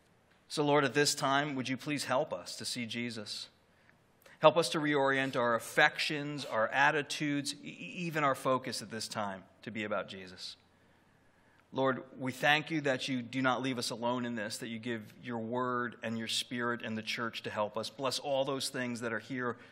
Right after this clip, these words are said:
supporting us, that we might see Jesus more clearly now, him in whose name we now pray together. Amen.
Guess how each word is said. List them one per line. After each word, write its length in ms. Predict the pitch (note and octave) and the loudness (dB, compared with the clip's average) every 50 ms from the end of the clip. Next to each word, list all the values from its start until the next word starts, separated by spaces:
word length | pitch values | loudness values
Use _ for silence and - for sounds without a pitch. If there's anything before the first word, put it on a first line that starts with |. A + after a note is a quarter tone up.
| - - | -12 -6
supporting 580 | - - B2+ - - C#3 C3 B2+ A#2+ A2+ G#2 | -6 -6 -6 -6 -4 -2 0 0 0 0 -2
us, 320 | G2+ G2 F#2 - - - - - - - - - | -4 -6 -6 -6 -6 -6 -8 -10 -16 -20 -10 -2
that 160 | - - - A#2 | -2 -2 0 0
we 180 | B2 B2+ C3 | -2 -2 0
might 280 | C3 B2+ B2 B2 B2 - | 0 0 0 -2 0 2
see 380 | - - - - C#3+ C#3+ C#3+ | 4 4 4 4 2 0 -2
Jesus 560 | C3+ A#2+ - B2+ B2+ B2 A#2 A2+ - - - - | -6 -4 -4 -2 -2 -2 -2 -4 -4 -4 -4 -2
more 160 | A#2+ A#2 A2+ | 0 -2 -2
clearly 420 | - - - A#2 A2 G#2+ G#2 G#2 | -2 -4 -4 -4 -4 -4 -4 -6
now, 300 | G2 F#2+ F#2+ F#2+ F#2 F#2 - - _ _ _ _ _ _ _ _ - | -8 -6 -6 -6 -8 -8 -12 -18 _ _ _ _ _ _ _ _ -4
him 180 | - A#2+ A#2+ B2 | -2 0 0 0
in 80 | A#2+ | -2
whose 240 | A#2+ A#2+ A#2+ A2 A2 | -2 -4 -4 -4 -2
name 320 | A2+ A#2 A2+ A2+ A2+ G#2+ | 0 0 0 0 0 -2
we 160 | A2 A2 A2+ A2 | -2 -2 -2 -2
now 240 | G#2+ G2+ G2 F#2 F#2 - | -2 -2 -2 -4 -4 -6
pray 240 | - G#2 G2 G2 | -6 -4 -4 -4
together. 420 | F#2+ F#2+ F2+ F#2 F2 E2+ E2+ E2+ - - _ _ _ _ _ _ _ _ _ _ _ _ _ _ _ _ _ _ - - | -6 -8 -8 -8 -8 -8 -10 -14 -18 -20 _ _ _ _ _ _ _ _ _ _ _ _ _ _ _ _ _ _ -18 -14
Amen. 280 | F#2 F2+ F2+ E2+ E2+ | -14 -12 -10 -12 -12